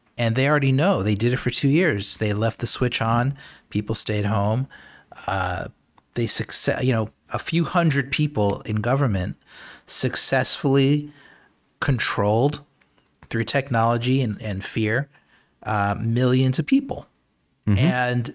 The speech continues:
Speaker 1: then they, one day they decided to switch that, f-, uh, flip that switch off. And when they flip that switch off, it's not a switch off on their authority. It's just them exerting more control.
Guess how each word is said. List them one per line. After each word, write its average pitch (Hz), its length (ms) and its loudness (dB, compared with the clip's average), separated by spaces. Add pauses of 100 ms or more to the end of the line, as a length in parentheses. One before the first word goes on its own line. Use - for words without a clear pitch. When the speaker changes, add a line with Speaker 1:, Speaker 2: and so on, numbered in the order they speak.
(120)
Speaker 1:
then 117 340 2
they, 123 80 2
one 113 240 2
day 123 200 2
they 117 120 0
decided 104 560 -2
to 104 60 -6
switch - 400 -2
that, 104 160 -2
f-, - 200 -14 (600)
uh, 98 360 0 (120)
flip - 260 -6
that 117 160 -2
switch - 300 -4
off. - 500 -4 (720)
And 120 360 0 (260)
when 131 200 0
they 165 120 4
flip - 320 -2
that 127 180 0
switch - 360 -2
off, 156 200 2
it's - 180 -2
not 147 180 2
a 117 60 -2
switch - 400 -2
off 107 300 -2
on 95 160 -4
their 92 160 -4
authority. 127 920 -2 (480)
It's 135 240 -2
just - 640 -2
them 135 640 0 (840)
exerting 113 520 0
more 113 180 0
control. - 680 -4